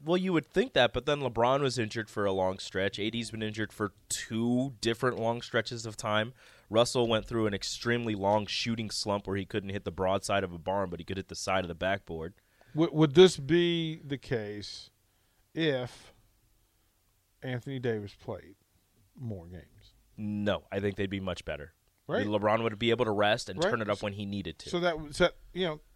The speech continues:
Speaker 2: would that be fair?
Speaker 1: It's,
Speaker 2: That
Speaker 1: it's, it really, this is,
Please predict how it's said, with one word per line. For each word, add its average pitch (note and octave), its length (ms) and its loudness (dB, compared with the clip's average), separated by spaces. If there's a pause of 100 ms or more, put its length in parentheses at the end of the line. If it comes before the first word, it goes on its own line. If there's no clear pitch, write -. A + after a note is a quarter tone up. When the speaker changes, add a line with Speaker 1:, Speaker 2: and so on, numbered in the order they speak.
(160)
Speaker 2:
would D3+ 120 -6
that D#3+ 160 2
be D#3+ 100 -4
fair? G3 460 0
Speaker 1:
It's, D#3 280 6
Speaker 2:
That - 100 -12
Speaker 1:
it's, - 320 0 (200)
it G#3 240 4 (220)
really, F3+ 320 8
this E3+ 220 4
is, D3+ 240 0